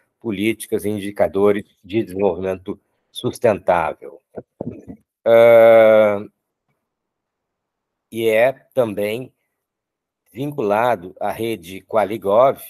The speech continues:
que reúne pesquisadores nacionais e internacionais em torno a uma agenda de gu-, qualidade de governo e políticas de desenvolvimento sustentável, e também ao Núcleo de Pesquisa e Documentação da Política, o nupergs,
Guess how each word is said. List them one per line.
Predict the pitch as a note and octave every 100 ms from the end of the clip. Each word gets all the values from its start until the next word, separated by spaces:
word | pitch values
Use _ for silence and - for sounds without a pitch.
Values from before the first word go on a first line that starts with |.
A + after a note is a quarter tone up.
| _
que | -
reúne | F#2+ G#2 A2
pesquisadores | G#2 A2+ - G#2 G#2 F2+ G#2+ F#2 E2
nacionais | A2+ - A2+ G2+ G#2 G2+
e | G2+
internacionais | G2 G2+ G#2 - B2 G2+ A#2+ C3+ - _ _ _
em | - G#2
torno | A2 A2+
a | A2
uma | G#2+
agenda | G#2+ G#2 A#2+ G2
de | F2 F#2+
gu-, | F2 - _ -
qualidade | A2 F#2+ G#2+ A#2 F#2
de | F#2+
governo | E2+ - G#2 A2
e | G#2+
políticas | F#2+ F#2+ F#2+ G2 F2
de | A2
desenvolvimento | F2+ G2+ G2+ G2+ G2+ _ _ _ _
sustentável, | A2+ - A2 G2 F2+ E2 D2+ E2 -
e | D3
também | C3+ G2+ G2+ A#2 - _ _ _
ao | - A2
Núcleo | G#2+ A2 A2+
de | G#2 G#2+
Pesquisa | G#2 - - A2 G2+ A#2
e | G#2+
Documentação | G#2 G2 G#2 G2+ F#2+ - G2 F#2+
da | G2+
Política, | A#2 F#2 G#2+ - - G2+
o | G#2+
nupergs, | G#2 - F#2 F#2 F#2+ - -